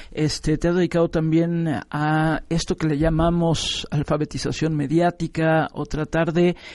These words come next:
explicarle también a las personas por qué estos temas importan. Y nos escribe por acá Mónica Pacheco a través de WhatsApp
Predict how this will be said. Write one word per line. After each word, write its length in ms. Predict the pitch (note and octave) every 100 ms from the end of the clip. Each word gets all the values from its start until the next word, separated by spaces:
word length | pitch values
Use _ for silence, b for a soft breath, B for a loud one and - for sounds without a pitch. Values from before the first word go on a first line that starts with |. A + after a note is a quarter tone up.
| B
explicarle 800 | G3+ - - A3 C4 D#4 B3+ F3+
también 320 | F3 E3+ F#3+
a 80 | G3+
las 160 | E3+
personas 560 | - D#3+ - F3+ F3+ -
por 240 | - E3
qué 200 | - G3
estos 320 | G3 - G3+ -
temas 360 | F3 E3+ -
importan. 480 | D#3 D3 C#3+ - E3
Y 60 | F3+
nos 140 | F#3
escribe 300 | F#3+ B3+ C4
por 160 | A3+ E3
acá 260 | - F3+ B B B -
Mónica 400 | F3 F#3+ F3 D#3
Pacheco 720 | - - - F3 - - -
a 100 | D3+
través 380 | D#3 D#3 E3 D#3+
de 80 | C#3+
WhatsApp 480 | E3 D#3+ - C#3